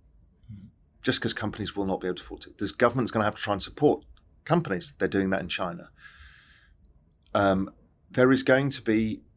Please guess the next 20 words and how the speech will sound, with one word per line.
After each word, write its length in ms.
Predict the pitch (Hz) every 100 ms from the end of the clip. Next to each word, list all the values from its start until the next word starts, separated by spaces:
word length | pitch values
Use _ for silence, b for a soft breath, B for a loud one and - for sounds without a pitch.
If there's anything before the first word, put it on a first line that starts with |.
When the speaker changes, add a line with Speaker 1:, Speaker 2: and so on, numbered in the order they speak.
| _ _
Speaker 2:
so 280 | - 127 107 - - - - _
you've 180 | 139 117
got 160 | 151 151
a 100 | - _ _ _ _
significant 540 | - - 139 151 143 127
chance 240 | 117 104
of 100 | 90
job 180 | 95 85
losses. 340 | - - - -
That's 220 | 117 -
the 100 | -
main 180 | 101 90
thing. 280 | - - - _ b b b b
You 120 | 113
have 140 | 110 110
a 40 |
significant 460 | - 107 123 131 92
chance 220 | 110 98
of 60 | 90
medical, 300 | 98 85